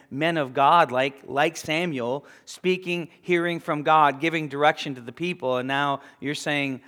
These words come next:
uh, "I'm gonna be in charge"? Uh, uh, verse twenty-two,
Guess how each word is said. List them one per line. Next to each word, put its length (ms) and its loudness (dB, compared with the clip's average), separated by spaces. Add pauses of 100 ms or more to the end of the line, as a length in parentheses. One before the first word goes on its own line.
(180)
uh, 200 -2 (120)
"I'm 220 -4
gonna 160 -2
be 140 -6
in 80 -8
charge"? 440 0
Uh, 260 -8 (220)
uh, 260 -14 (220)
verse 200 -4
twenty-two, 500 -6